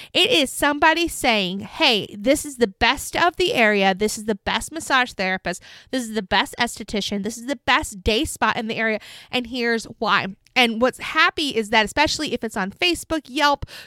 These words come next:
Google, it becomes indexed so that when people are searching for these services, it is a great way to find new clients. One of our best leading drivers for our personal day spa for Lynn and I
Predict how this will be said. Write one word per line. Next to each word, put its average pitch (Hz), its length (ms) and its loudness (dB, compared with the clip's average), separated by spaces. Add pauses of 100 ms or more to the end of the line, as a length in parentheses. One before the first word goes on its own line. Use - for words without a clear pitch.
Google, 277 420 2 (360)
it 269 280 0
becomes 269 340 -2
indexed 269 520 0
so 254 140 -2
that 233 140 -2
when 233 100 -2
people 269 240 -6
are 262 120 0
searching 240 420 -4
for 269 140 -4
these 247 180 -6
services, 285 580 -6 (300)
it 277 140 4
is 277 120 0
a 285 60 2
great 226 460 0
way 233 240 0
to 240 100 -4
find 202 300 0
new 196 120 -2
clients. 190 480 -4
One 226 200 0
of 233 80 -2
our 262 140 4
best 233 560 0
leading 247 340 -4
drivers 202 420 0
for - 180 -2
our 208 160 6
personal 226 400 -4
day 190 160 -2
spa 190 280 -2
for 196 140 -6
Lynn 190 180 -4
and 190 120 -4
I 170 180 0